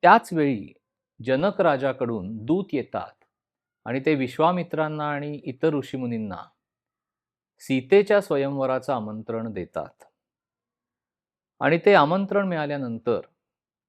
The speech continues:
विश्वामित्र ऋषींना अतिशय आनंद होतो आणि ते प्रभू श्रीराम आणि लक्ष्मण यांना बोलवून घेतात आणि सांगतात की, "आपल्याला जनक राजाच्या मिथिला नगरीमध्ये सीता स्वयंवरासाठी जायचं आहे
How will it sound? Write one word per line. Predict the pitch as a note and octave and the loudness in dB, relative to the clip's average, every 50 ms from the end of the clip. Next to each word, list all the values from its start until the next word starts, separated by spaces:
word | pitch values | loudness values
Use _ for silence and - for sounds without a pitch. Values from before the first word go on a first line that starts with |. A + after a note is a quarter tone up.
| _ _ _ _ _ _ _ - | _ _ _ _ _ _ _ -12
विश्वामित्र | A2+ A2+ - - - D#3+ F3 F3 E3 D#3 - D#3+ D#3 | -10 -10 -6 -2 0 0 0 0 -2 -4 -4 -4 -2
ऋषींना | C#3 C3+ - - C#3+ C#3 C#3+ C#3 | -4 -6 -8 -8 -8 -6 -6 -6
अतिशय | C3 A#2+ - C3 B2 - - | -6 -6 -8 -12 -6 -2 -2
आनंद | C3+ A2+ G2+ G#2+ B2+ D3+ D3+ | 0 0 -2 -4 -6 -4 -2
होतो | D3+ C3+ A#2 - - - G2+ F#2+ - E3+ _ _ _ _ _ _ _ _ _ _ _ _ _ _ _ _ _ _ - | -2 -2 -4 -6 -8 -12 -14 -14 -14 -18 _ _ _ _ _ _ _ _ _ _ _ _ _ _ _ _ _ _ -4
आणि | B2+ B2+ C#3 | -2 -2 0
ते | C#3 E3+ E3+ F3+ F#3 F3+ F3+ - _ _ _ _ _ _ _ - | 2 4 4 4 4 2 0 -4 _ _ _ _ _ _ _ -4
प्रभू | B2 A#2+ B2 D3 D#3+ | -2 -2 0 -2 -2
श्रीराम | D#3 - D3 C#3 C3+ C3+ C#3 C#3 C#3 | -2 -2 -2 0 0 0 0 0 0
आणि | C#3 C3+ C#3 C3 | -2 -4 -4 -6
लक्ष्मण | A#2+ A2 - - - C3 B2 A2+ G#2+ A2 | -6 -8 -8 -10 -10 -8 -8 -8 -8 -8
यांना | G#2 G#2 G#2+ A#2 A#2+ | -10 -8 -8 -8 -8
बोलवून | A#2 A2+ A2+ A2+ A#2 B2 D3+ F3 F3+ | -6 -6 -4 -4 -4 -4 -2 -2 0
घेतात | F3 D3+ C#3 - G2+ F2 - - _ _ _ _ _ _ _ _ _ _ _ _ _ _ _ _ _ _ _ _ _ _ | 0 -2 0 0 -2 -2 -4 -6 _ _ _ _ _ _ _ _ _ _ _ _ _ _ _ _ _ _ _ _ _ _
आणि | - B2+ C#3 E3 F#3 F#3+ | -2 0 0 0 0 0
सांगतात | F#3 - E3 C#3+ C3+ C3 - D#3+ E3 E3 - | 4 4 4 4 2 0 0 0 0 0 0
की, | - | 0
"आपल्याला | E3 D3 C#3 - D3 D3 D3+ D3 | 0 0 0 -2 -2 0 0 0
जनक | D3 C3 C3 C3 D#3+ F3 - | 0 -2 -2 -4 -4 -4 -2
राजाच्या | D#3+ C#3+ C3 B2 C3 B2 B2 - C3 | 0 0 0 0 -2 -4 -4 -6 -6
मिथिला | B2+ C3 C3+ - - C#3 D3 E3 | -6 -8 -10 -8 -2 0 2 2
नगरीमध्ये | F3 E3 C#3 B2 B2 A#2+ B2 A#2 A2 F#2+ A2 F#2+ D#2+ - _ _ _ _ _ _ _ _ _ _ _ _ _ _ _ - | 2 0 -2 -4 -6 -6 -6 -8 -8 -8 -8 -10 -10 -12 _ _ _ _ _ _ _ _ _ _ _ _ _ _ _ -8
सीता | C3+ B2 B2 E3 F3 F#3 | -8 0 4 4 4 4
स्वयंवरासाठी | F3+ - C#3+ C3 C3 C3 B2+ B2+ B2 B2 B2 A#2+ - A#2+ - - A#2+ | 4 0 0 0 -2 -2 -4 -4 -4 -4 -4 -4 -6 -8 -8 -8 -4
जायचं | A2+ A2+ F#2+ F#2 F2 - - A#2+ | -2 0 0 0 -2 -2 0 0
आहे | A2 F#2 E2+ G2+ G2+ | 0 0 0 -2 -6